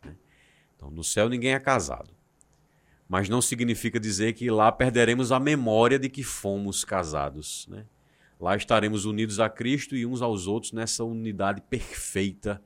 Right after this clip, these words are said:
que é essa união com Cristo. E saber que isso é o que nos espera, essa, essa alegria, né? É,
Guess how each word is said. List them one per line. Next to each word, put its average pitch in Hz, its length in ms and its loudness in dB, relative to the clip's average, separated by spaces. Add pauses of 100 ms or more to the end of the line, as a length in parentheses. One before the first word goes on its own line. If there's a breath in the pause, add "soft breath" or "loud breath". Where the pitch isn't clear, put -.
(420 soft breath)
que 82 240 -6
é 87 360 -2
essa 82 240 -6
união 90 360 -6
com 104 200 -10
Cristo. - 520 -10 (1080 soft breath)
E 98 480 -2 (640)
saber 123 400 6
que 147 120 -4
isso 139 300 6
é 147 40 8
o 135 60 6
que 131 120 -6
nos 127 200 -4
espera, 117 580 0
essa, 98 360 -4
essa 85 200 -6
alegria, 90 840 -4
né? 107 200 -12 (960 soft breath)
É, 71 720 -6